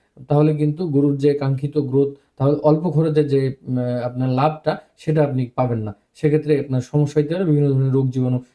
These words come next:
তার রোগ প্রতিরোধ ক্ষমতা কম হওয়ার সম্ভাবনা থাকে। তাকে আরামের ব্যবস্থা করতে হবে, সে যেন অবশ্যই, অবশ্যই দুপুরবেলা ঘুমায় এবং তাকে কমপক্ষে বারো থে-, বারো থেকে চোদ্দ ঘন্টা, হ্যাঁ,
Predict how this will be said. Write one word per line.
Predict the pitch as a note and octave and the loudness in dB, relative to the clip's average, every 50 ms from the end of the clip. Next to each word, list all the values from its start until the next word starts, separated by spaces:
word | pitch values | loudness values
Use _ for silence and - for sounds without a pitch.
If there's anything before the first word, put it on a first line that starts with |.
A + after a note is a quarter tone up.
| _ _ | _ _
তার | D3 C#3+ C#3+ | 0 4 4
রোগ | D#3 D3+ D3+ | 4 4 2
প্রতিরোধ | D3+ C#3+ C#3+ C#3+ C#3+ | 2 0 0 0 -2
ক্ষমতা | - C3 B2 A#2+ B2 - G3+ - _ _ _ - | -4 -6 -4 -4 -4 -6 -6 -8 _ _ _ 0
কম | F#3 F#3+ F3+ D#3+ | 0 2 2 2
হওয়ার | D#3+ D3+ | 2 2
সম্ভাবনা | D3+ - C#3+ C3 B2+ B2 A#2+ A#2 | 0 0 0 0 0 0 -2 -4
থাকে। | A2 - A#2 G#2 G#2+ - - _ _ _ | -4 -4 -6 -6 -6 -8 -10 _ _ _
তাকে | - D3 D3+ | 0 2 2
আরামের | D#3 D3 D3 D#3 D#3+ E3 D#3 | 2 2 2 2 0 0 2
ব্যবস্থা | D#3+ D#3+ D#3+ D#3 D#3 - E3 | 2 2 2 0 -2 -2 -2
করতে | D#3 D#3 D#3 D#3 - D#3+ | -2 -2 -2 -2 -2 -4
হবে, | D#3 F3 F3 | -4 -4 -2
সে | - D#3 C#3+ | -2 0 0
যেন | D#3 D#3 F#3+ G#3 G#3 - _ _ - | 0 0 0 -2 -6 -10 _ _ -2
অবশ্যই, | C#3+ D3 E3 D#3 - - D#3+ | 0 0 0 0 0 0 0
অবশ্যই | D3+ D3+ C#3+ D3+ - D#3 D3+ | 0 0 0 2 0 2 2
দুপুরবেলা | D3 D3 D3 D3+ D3 D3+ D3+ D3 | 2 2 2 2 2 2 2 2
ঘুমায় | C#3 C3 C3 C#3+ D#3 F3 - - _ _ _ C#3 | 2 0 0 0 0 -2 -4 -10 _ _ _ -2
এবং | C#3 C#3+ D#3 D#3 D#3 D3+ | 0 2 2 2 0 -2
তাকে | D3+ C#3+ C#3 - G3 A3+ A3+ - _ _ _ | -2 -4 -2 -2 -4 -4 -4 -6 _ _ _
কমপক্ষে | - D#3 D#3+ D#3 D#3 E3+ D#3+ - - F3+ | -4 -4 -2 -2 -2 -4 -6 -6 -6 -6
বারো | E3 C#3+ C3+ C3+ C#3 C3+ | -4 -2 -2 0 0 -2
থে-, | C3+ - C#3+ - - | -2 -4 -6 -8 -4
বারো | B2 B2+ C3 C#3 C3+ C3+ | -4 -2 -2 -2 -2 -2
থেকে | C#3 B2+ B2+ D#3+ G3+ G3+ - _ _ _ | -4 -4 -4 -4 -6 -6 -10 _ _ _
চোদ্দ | D#3+ D3+ C#3+ C#3+ C#3 | 0 2 2 2 2
ঘন্টা, | A#2+ B2 A#2 G#2+ G#2+ G#2 | 2 0 -2 -4 -6 -6
হ্যাঁ, | A2 D#3 | -6 -6